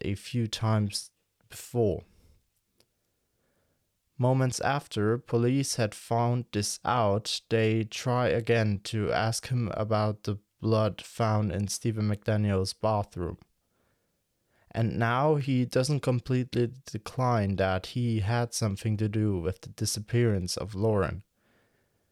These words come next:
because he now says he doesn't know. When the detectives then change again, Stephen McDaniel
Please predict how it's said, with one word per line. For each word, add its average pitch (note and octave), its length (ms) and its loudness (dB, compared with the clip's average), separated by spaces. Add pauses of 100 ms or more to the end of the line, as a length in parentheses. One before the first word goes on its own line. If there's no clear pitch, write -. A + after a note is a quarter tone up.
(200)
because B2 320 0
he B2 80 0
now B2 320 2
says G#2+ 640 0 (180)
he - 240 -4
doesn't A2 360 0
know. G2+ 400 0 (2000)
When A#2+ 200 2
the B2+ 100 2
detectives D3 880 -2
then B2 360 2
change C3+ 460 0
again, G#2 560 0
Stephen C3 480 -2
McDaniel C#3+ 760 2